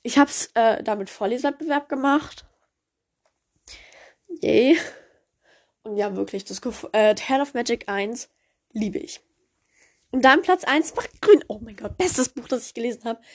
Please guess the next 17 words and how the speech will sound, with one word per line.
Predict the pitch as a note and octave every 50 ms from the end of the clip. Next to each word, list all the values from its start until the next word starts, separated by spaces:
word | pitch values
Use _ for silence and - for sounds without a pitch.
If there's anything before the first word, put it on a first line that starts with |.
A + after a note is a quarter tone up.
| - - _
Ich | - - -
liebe | A#3 G3 F3+
das | - - -
so. | F#3 F3+
Ich, | - - - - -
ich, | - - -
ich | A3+ - -
leg's | - C4 B3+ - -
euch | G#3+ G#3 -
ans | - G3 -
Herz, | G3+ F#3 -
bitte. | - - G#3 - - _ _ _ _ _ _ _ _
Bitte, | - F3+ F3 - F3
bitte, | E3+ E3+ E3+ - F3+
belest | F3+ F3 - F#3+ - - -
es. | - - - - - - - - _
Wirklich. | - G#3+ G3+ G3+ - G3 - A#3 - -